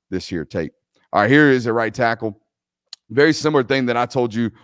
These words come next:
about Dil-, or, uh, Daniel Calhoun. Hey, when we're landed on guys, we just, we're not forklifting. We're not getting up underneath pads. We're just kinda laying on top, but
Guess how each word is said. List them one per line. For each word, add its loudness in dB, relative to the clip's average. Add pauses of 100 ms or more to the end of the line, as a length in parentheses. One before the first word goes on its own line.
(120)
about 0
Dil-, 4
or, 2
uh, 2
Daniel -6
Calhoun. -6 (320)
Hey, -4
when -8
we're -2
landed -6
on -4
guys, -2
we -4
just, -12
we're -4
not -6
forklifting. -8
We're -10
not -12
getting -10
up -14
underneath -14
pads. -10
We're -14
just -20
kinda -12
laying -10
on -14
top, -8
but -10